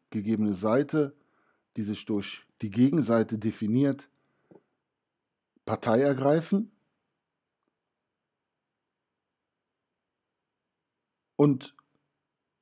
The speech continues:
nur so funktioniert dieses Spiel überhaupt. Die Obrigkeiten können dieses Spiel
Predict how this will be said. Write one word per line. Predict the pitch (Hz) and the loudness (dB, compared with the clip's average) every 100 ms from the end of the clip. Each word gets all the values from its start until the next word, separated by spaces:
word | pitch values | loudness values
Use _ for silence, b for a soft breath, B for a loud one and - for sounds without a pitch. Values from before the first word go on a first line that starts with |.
| _ | _
nur | - 185 240 240 | 0 6 10 8
so | 180 147 - - _ _ _ _ _ - | 8 4 4 -8 _ _ _ _ _ -2
funktioniert | 175 170 175 180 175 | 2 2 4 4 4
dieses | 117 95 | 2 -2
Spiel | - 101 87 | -6 -6 -6
überhaupt. | 78 76 - _ _ _ _ b b b - | -6 -10 -12 _ _ _ _ b b b -6
Die | 135 165 | -2 2
Obrigkeiten | 214 202 214 - 131 113 113 135 - _ | 2 4 4 4 2 2 2 -4 -6 _
können | - 208 220 214 | 6 8 8 6
dieses | 175 175 170 | 2 -2 -2
Spiel | 156 - 156 160 156 156 | -6 -8 -4 4 4 4